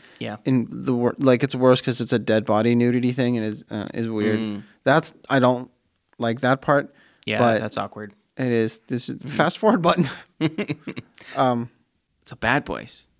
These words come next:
Speaker 1: is your
Speaker 2: Bad Boys is
Speaker 1: favorite
Speaker 2: my
Speaker 1: movie of the nineties.
Speaker 2: I will stick by that. I, the Bad Boys franchise is one of my favorites.
Speaker 1: When did the second one come out?
Speaker 2: Early two thousands.
Speaker 1: Oh, okay. I was gonna say, so the second one didn't make your list. Um, hmm.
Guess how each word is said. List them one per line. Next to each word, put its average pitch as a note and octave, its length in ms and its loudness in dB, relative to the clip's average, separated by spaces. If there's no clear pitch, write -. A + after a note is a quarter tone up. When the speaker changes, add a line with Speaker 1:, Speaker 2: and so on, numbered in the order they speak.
Speaker 1:
is - 80 -14
your G2+ 120 -6
Speaker 2:
Bad A2+ 120 -6
Boys C3 220 6
is C#3 60 4
Speaker 1:
favorite C3+ 260 2
Speaker 2:
my A#2+ 240 2
Speaker 1:
movie A2+ 300 0
of G2+ 100 -8
the G#2 80 -4
nineties. F#2+ 420 -8
Speaker 2:
I C#3+ 160 4
will B2+ 80 0
stick C3 260 0
by A#2 160 2
that. G#2 260 -4
I, E3 340 4
the D#3+ 100 -4
Bad D#3+ 280 2
Boys F#3 440 2
franchise C3+ 540 2
is B2+ 80 -2
one B2 140 4
of A#2 80 6
my G#2+ 100 2
favorites. - 460 -6
Speaker 1:
When A#3 160 0
did C#4+ 140 -2
the C4 60 -6
second A#3+ 320 -2
one G2+ 100 -12
come - 180 -20
out? - 140 -20
Speaker 2:
Early E3+ 240 0
two F#3+ 160 0
thousands. B2+ 500 -4
Speaker 1:
Oh, A2 140 -4
okay. F#2+ 160 -10
I - 40 -18
was - 120 -6
gonna A#2 100 -4
say, - 160 -6
so - 140 -10
the - 80 -14
second D#3 260 0
one A2 80 -2
didn't A#2 180 -8
make G#2+ 180 -10
your F#2 100 -12
list. - 180 -18
Um, G2 500 -4
hmm. A#2+ 440 -4